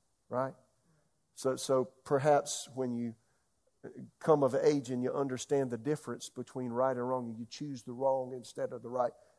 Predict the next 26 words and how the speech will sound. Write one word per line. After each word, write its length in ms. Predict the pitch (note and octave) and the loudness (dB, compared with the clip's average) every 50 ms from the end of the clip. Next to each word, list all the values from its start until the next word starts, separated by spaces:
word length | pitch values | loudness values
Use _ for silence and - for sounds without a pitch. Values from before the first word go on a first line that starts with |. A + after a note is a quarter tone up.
| _ - | _ 4
that's 320 | D#3 E3 F3+ - - - | 4 4 4 4 -2 -4
when 160 | C3+ C3 B2 | -4 -2 -2
you 100 | A#2+ B2 | -2 -4
become 480 | A#2 G#2 A2+ - - - B2+ A#2 A2 G#2+ - _ _ _ _ _ - | -4 -6 -10 -10 -6 -4 -4 -4 -4 -8 -12 _ _ _ _ _ -16
accountable. 640 | - - - - D3+ D3 C#3+ C3+ A#2 A2+ A2+ A#2+ - - | -16 -10 -4 0 2 2 4 2 2 2 0 -2 -2 -2
Uh, 260 | - A2+ A2+ - - | 0 0 0 -2 -4
Romans 600 | - - C#3+ C3 C#3+ D3 D#3 C#3+ B2+ A#2+ A#2 - | -6 -6 2 6 6 8 8 6 4 0 -2 -2
seven 420 | - - E3+ D#3+ D3 C#3 B2+ B2+ | 4 6 8 8 8 6 4 2
nine, 420 | B2+ C3+ D3+ D#3 D3 C3 B2 A#2+ A#2 - - - - - _ _ _ - | 4 6 6 6 6 4 4 0 -4 -8 -16 -20 -20 -20 _ _ _ -12
this 160 | A2+ - - | -10 -10 -10
is 80 | A2 | -12
King 320 | - - - D#3 C#3+ C#3 B2+ | -12 -6 -4 -2 -2 0 2
James, 300 | C3 C#3+ C#3 C3 A#2 A#2 | 2 2 2 2 0 -2
New 140 | C3 D#3 E3 | -4 -4 -4
King 220 | - - B2+ A#2 | -4 -4 -4 -4
James 220 | G#2+ A#2 A2+ G#2+ | -2 -4 -4 -6
Version, 320 | G#2 A2 A#2+ A#2+ G#2+ G#2+ G#2+ | -6 -6 -6 -6 -6 -8 -8
says 300 | - - B2+ A#2+ A#2 A2+ | -6 -4 -4 -4 -4 -4
this, 200 | A#2+ A#2 - - - | -4 -6 -6 -2 2
"I 160 | D3 C#3+ C#3+ | 4 6 6
was 300 | C#3+ C3+ C3 B2+ A#2 - - - | 6 4 2 -2 -4 -6 -6 -2
alive 480 | C3+ A#2+ A#2+ B2 C3+ C#3+ C#3 C3 A#2+ | 0 0 2 4 4 6 6 4 2
once 400 | A#2 A2 A#2 C3+ D#3 E3 F3 - | 0 -2 0 0 0 0 0 -4
without 340 | - C3+ C3 C#3+ C#3+ C3+ - | -8 -4 -2 0 0 0 -2
the 60 | - | -4
law, 420 | A#2+ A#2+ B2 A#2+ A#2 A2+ G2 F#2+ | -4 -2 0 2 2 2 0 -2